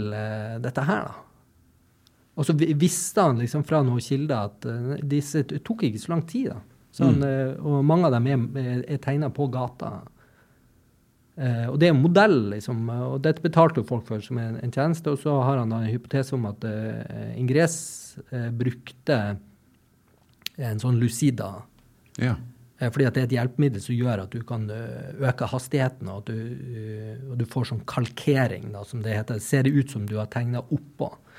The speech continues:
Speaker 1: Du har brukt lysbord eller, eh, sånn da. Eh, og jeg gikk jo rebenstreks og skaffet meg en sånn her, eh, Lucida.
Speaker 2: Ja.
Speaker 1: Eh, for å liksom, hva er dette her?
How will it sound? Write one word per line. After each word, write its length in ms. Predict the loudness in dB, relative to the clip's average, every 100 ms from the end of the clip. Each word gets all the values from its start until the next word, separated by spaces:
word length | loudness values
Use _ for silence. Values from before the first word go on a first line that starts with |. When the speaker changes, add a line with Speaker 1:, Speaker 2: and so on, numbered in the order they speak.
| -6
Speaker 1:
Du 80 | -2
har 60 | 0
brukt 240 | 2 2
lysbord 680 | 2 0 -2 -2 -2 -2 -4
eller, 360 | -10 -10 -8 -10
eh, 420 | -10 -12 -12 -14
sånn 200 | -8 -6
da. 80 | -6 -14 _ _ _ _ _ _ 2
Eh, 140 | 4
og 120 | 8
jeg 220 | 10 10 8
gikk 80 | 6
jo 140 | 4
rebenstreks 640 | 6 6 4 -2 -6 -6 -8
og 60 |
skaffet 560 | -6 -4 -4 -2 2 2
meg 180 | 2 -4
en 60 | -4
sånn 180 | -4 -4
her, 100 | -6
eh, 720 | -6 -8 -8 -10 -10 -12 -8
Lucida. 720 | -6 -4 0 0 0 -8 -12 -16 _ _ -2
Speaker 2:
Ja. 220 | 2 2 -2 -12 -20 _ _ _ _
Speaker 1:
Eh, 540 | -6 -4 -4 -6 -8 -8
for 160 | 2 2
å 140 | 4 0
liksom, 300 | -4 -4 -4 -4
hva 180 | -2 0 0
er 720 | -2 -2 -4 -6 -6 -6 -4
dette 280 | -4 -4 0
her? 360 | 2 2 -2